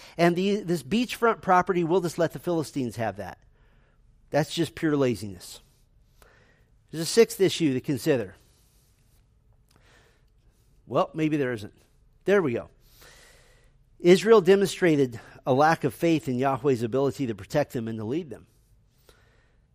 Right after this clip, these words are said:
Canaanites, listen carefully to this, um, kind of this structure here. The Canaanites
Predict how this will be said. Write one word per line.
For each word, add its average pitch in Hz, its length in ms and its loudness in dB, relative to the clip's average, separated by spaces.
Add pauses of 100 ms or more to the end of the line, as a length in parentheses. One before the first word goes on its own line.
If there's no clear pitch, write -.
(120)
Canaanites, 190 880 2 (920)
listen 147 280 -4
carefully 175 400 0
to 143 60 0
this, 135 340 -2
um, 117 380 -4 (460)
kind 147 180 -4
of 135 60 -2
this - 280 -8 (200)
structure 127 480 -6
here. 92 160 -12 (1400)
The 151 60 -6
Canaanites 202 920 2